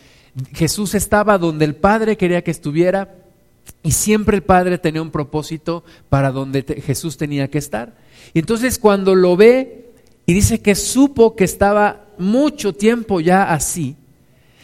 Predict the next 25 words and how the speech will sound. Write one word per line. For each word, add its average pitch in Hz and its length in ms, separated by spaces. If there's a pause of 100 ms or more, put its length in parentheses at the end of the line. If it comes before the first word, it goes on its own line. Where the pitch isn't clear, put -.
(220)
no 202 220
nos 240 180
dice 214 320
si 180 180
preguntó 175 920 (220)
o 156 100
si 165 180
se 156 220
lo 156 140
mostró 185 600 (220)
el 143 160
Espíritu 160 460
Santo, 170 480 (400)
pero 151 180
nos 151 140
dice 196 260
que 190 420
él 214 160 (200)
supo 208 680
que 156 160
ya 180 260
llevaba 175 480
mucho 208 540
tiempo 220 380
así 254 400